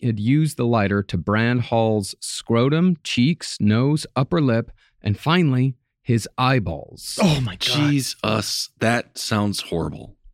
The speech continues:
Speaker 1: His legs had been cut deep, close to the bone, and a cocktail swizzle stick had been jammed into his penis all the way up to his bladder.
Speaker 3: <laughs>
Speaker 1: Finally, Kraft had cut off Hall's genitals and shoved them up Hal's rectum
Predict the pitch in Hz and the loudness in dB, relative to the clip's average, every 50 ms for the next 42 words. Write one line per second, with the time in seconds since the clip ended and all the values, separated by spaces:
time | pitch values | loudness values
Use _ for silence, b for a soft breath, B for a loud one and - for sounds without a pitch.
0 | _ _ _ - - _ - 120 110 113 127 151 180 180 135 127 147 143 - - | _ _ _ -20 -10 _ 0 0 2 2 2 2 2 2 2 0 -2 -2 -2 -2
1 | 117 107 117 110 104 - - 120 110 - _ _ - - 165 156 117 - - - | 0 2 2 2 2 2 0 0 -2 -2 _ _ -2 0 2 2 0 -2 -6 -12
2 | - - - - 127 131 120 - - 123 110 117 104 92 131 127 107 85 - - | -18 -6 -2 0 0 0 0 -2 -2 -2 -2 0 0 0 2 2 2 0 -2 -4
3 | - 107 - _ _ _ _ _ - 117 120 107 - - - - 147 151 165 - | -6 -8 -12 _ _ _ _ _ 0 0 0 0 -4 -8 -4 0 0 0 0 -2
4 | - - 180 175 170 165 147 - - - - - 160 175 139 127 107 98 - - | -2 -2 0 2 2 0 0 -2 -6 -8 -4 0 0 2 2 2 0 -2 -4 -4
5 | - 104 92 90 - - - _ _ - 110 101 113 104 101 95 90 101 110 123 | -2 -2 -2 -2 -4 -8 -16 _ _ -4 0 2 2 2 2 2 2 2 2 2
6 | 135 147 156 143 135 131 123 - 139 131 127 117 - - - - 151 135 113 104 | 2 2 2 2 2 0 0 0 0 0 0 0 -4 -6 -4 0 0 2 2 2
7 | 104 104 - - _ _ _ - 117 113 117 120 127 123 117 127 120 120 120 113 | 0 -2 -4 -8 _ _ _ -2 0 2 2 2 2 2 0 0 2 2 2 0
8 | 110 - 117 - - - - - 101 101 90 - - 101 98 92 87 82 - 53 | 0 -2 -4 -6 -6 -8 -4 -2 -2 -2 -2 -2 -2 0 0 0 0 -2 -4 -8
9 | - - _ _ _ - - - - - - - - - - - - - - - | -14 -16 _ _ _ -12 -12 -12 -12 -16 -18 -12 -10 -10 -10 -10 -14 -6 -2 0
10 | 131 139 147 160 170 190 196 208 214 190 - _ _ _ _ _ _ - - - | 2 2 4 4 4 4 4 4 2 0 -2 _ _ _ _ _ _ -4 -2 0
11 | 139 143 147 151 - - 123 110 - - - - 165 175 175 165 151 143 139 131 | 2 2 0 0 -2 -4 -4 -4 -6 -6 -2 0 0 2 2 2 2 2 0 -2
12 | - - - 135 143 143 151 143 127 123 147 147 135 120 101 107 101 104 101 - | -4 -6 -4 -2 0 2 2 0 0 0 0 0 2 2 2 2 0 0 -2 -4
13 | - - _ _ - 117 117 113 107 - - - - 143 139 147 151 151 156 143 | -8 -12 _ _ -2 0 2 2 2 0 -2 -2 0 2 2 2 2 0 0 0
14 | 165 156 135 - - 135 139 - - - - - 120 131 127 120 - 117 107 117 | 0 0 0 0 0 -2 -2 -2 -4 -8 -6 -2 0 0 0 0 0 -2 0 0
15 | 123 120 - - - 76 - | 0 0 -2 -6 -8 -8 -8